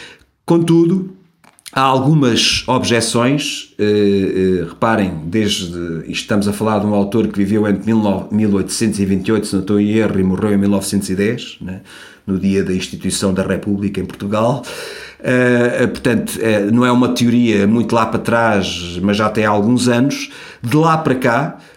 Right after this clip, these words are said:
eh, ela foi tendo algumas objeções e algumas, e algumas críticas que vou agora, para terminar, partilhar convosco.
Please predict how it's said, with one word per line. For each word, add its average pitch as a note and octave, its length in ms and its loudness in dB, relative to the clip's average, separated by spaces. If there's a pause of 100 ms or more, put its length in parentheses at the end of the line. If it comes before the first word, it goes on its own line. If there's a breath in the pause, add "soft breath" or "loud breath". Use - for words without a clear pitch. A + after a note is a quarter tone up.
(140 loud breath)
eh, A#2+ 520 2
ela A#2+ 240 2
foi A2+ 200 2
tendo A2+ 280 2
algumas A2 420 2
objeções G2+ 640 0
e G#2 40 2
algumas, F#2+ 640 0
e G2+ 120 -2
algumas F#2 560 0
críticas G2+ 640 -2
que - 100 -12
vou G2+ 180 2
agora, F#2+ 320 0
para F#2+ 220 0
terminar, F#2 560 -2
partilhar - 380 -6
convosco. G#2+ 540 -2